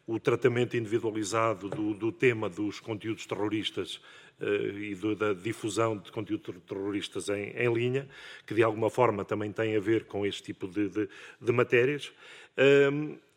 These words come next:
e em termos gerais, eh, eh, percebemos também porque é que o, o, quer o regulamento, quer a proposta de lei, eh, deixam em aberto e de forma abrangente, eh,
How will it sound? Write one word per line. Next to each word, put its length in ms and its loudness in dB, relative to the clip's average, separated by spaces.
e 220 4
em 80 6
termos 320 2
gerais, 600 2
eh, 320 4
eh, 280 0
percebemos 560 0
também 320 2
porque 280 -4
é 80 4
que 320 -8
o, 80 -4
o, 760 -4
quer 200 2
o 100 0
regulamento, 560 0
quer 160 2
a 40 4
proposta 460 -4
de 80 -2
lei, 300 2
eh, 400 6
deixam 360 4
em 120 2
aberto 520 2
e 140 -6
de 80 -8
forma 320 2
abrangente, 680 2
eh, 440 -6